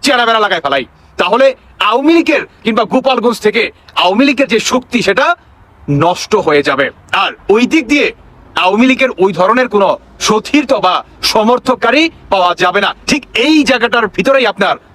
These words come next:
টুইস্ট ঘটে, আর সেখানেই ডক্টর ইউনূসের already পতন হয়ে যায়।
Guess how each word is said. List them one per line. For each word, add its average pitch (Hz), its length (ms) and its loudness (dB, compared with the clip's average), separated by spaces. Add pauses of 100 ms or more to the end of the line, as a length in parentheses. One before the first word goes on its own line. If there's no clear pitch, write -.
(160)
টুইস্ট 226 440 0
ঘটে, 277 380 0 (260)
আর 170 140 -2
সেখানেই 262 540 0 (220)
ডক্টর 196 320 0
ইউনূসের 233 460 0 (320)
already 247 520 0 (220)
পতন 202 280 0
হয়ে 202 220 2
যায়। 226 200 -2